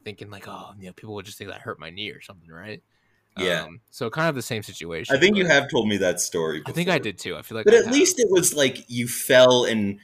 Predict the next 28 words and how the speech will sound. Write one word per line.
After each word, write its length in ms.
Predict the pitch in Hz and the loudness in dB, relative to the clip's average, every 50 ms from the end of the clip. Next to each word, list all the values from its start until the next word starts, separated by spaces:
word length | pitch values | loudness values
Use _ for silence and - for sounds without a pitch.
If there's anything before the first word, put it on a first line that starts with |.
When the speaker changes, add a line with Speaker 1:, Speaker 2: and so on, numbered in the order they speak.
| - _ | -12 _
Speaker 2:
it 80 | - 123 | -4 -2
was 200 | 107 110 113 107 | -2 -2 -2 0
your 120 | 113 101 95 | 0 0 2
leg 460 | 92 95 107 107 95 85 85 82 78 - _ - - - - | 2 4 4 4 4 2 -2 -8 -12 -14 _ -20 -18 -6 -2
as 180 | - 113 107 | 0 0 0
Speaker 1:
Yeah. 60 | 113 - | 0 -4
Speaker 2:
opposed 420 | - - - 131 123 117 - - | -6 -2 0 0 2 2 2 2
to 140 | - - 160 | 2 2 2
scraping 920 | 131 - - - - - - 113 110 107 67 71 113 110 - 123 117 113 | 4 4 4 4 2 2 0 -4 -4 -4 -4 -4 -6 -4 -2 -2 0 0
your 180 | 104 95 98 - | 0 -2 -2 -2
elbow 520 | 95 95 98 107 101 98 92 87 80 82 85 - - - - - | 0 0 0 2 2 2 2 2 0 -2 -4 -8 -12 -10 -8 -4
<laughs> 200 | - - - - | -2 -2 2 2
and 360 | 427 392 - - - - - _ | 2 2 2 0 -2 -2 -6 _
limping. 600 | - 85 92 101 104 101 - - 78 73 78 80 - _ _ | -10 -4 -2 0 0 0 -2 -4 -6 -6 -10 -16 -20 _ _
Speaker 1:
I 120 | - 120 | -4 -4
get 200 | 131 120 127 110 | -2 -2 -2 -2
up 140 | 95 95 107 | -2 -4 -4
and 100 | 113 107 | -6 -8
start 220 | - - 113 107 - | -4 -4 -4 -4 -6
holding 220 | - 107 101 101 | -8 -10 -10 -8
my 80 | 95 82 | -8 -10
wrist. 420 | 73 69 71 80 - - - - _ _ _ - - - - | -8 -8 -8 -8 -8 -10 -14 -20 _ _ _ -20 -20 -18 -8
Speaker 2:
Yeah. 360 | - 104 95 92 85 82 82 - _ - | -2 0 0 0 0 -2 -6 -10 _ -12
Speaker 1:
<laughs> 560 | 349 - _ - 339 - _ 330 285 - _ | -12 -12 _ -14 -14 -14 _ -18 -18 -18 _
Or 80 | - - | -16 -8
my 140 | 254 247 - | -6 -4 -4
shoulder. 460 | - - - - - - 392 403 - - - _ _ _ _ _ - 208 - - _ - _ _ _ _ _ _ _ _ _ | -2 -2 -2 -2 -2 -6 -6 -6 -8 -10 -12 _ _ _ _ _ -20 -20 -20 -20 _ -20 _ _ _ _ _ _ _ _ _
Speaker 2:
Ah. 880 | - 175 165 165 170 170 170 165 160 156 151 147 143 135 120 - - - | -6 -4 0 0 2 4 4 4 4 4 4 4 4 2 0 -2 -6 -14